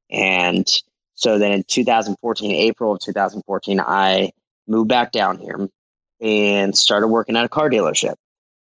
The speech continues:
Um, and one of the guys that, like,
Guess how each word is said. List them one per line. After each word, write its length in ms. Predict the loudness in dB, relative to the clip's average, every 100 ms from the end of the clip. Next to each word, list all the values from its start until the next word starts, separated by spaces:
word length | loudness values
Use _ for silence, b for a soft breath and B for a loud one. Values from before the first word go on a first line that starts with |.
| -8
Um, 600 | -2 0 0 0 -2 -4 -6 _ _ _ _
and 1120 | -2 2 4 4 4 2 2 0 -2 0 -2 -4 -12 -4
one 300 | 0 2 2
of 40 |
the 80 | 2
guys 420 | 2 2 0 -2
that, 280 | -2 -2 0
like, 260 | -2 -4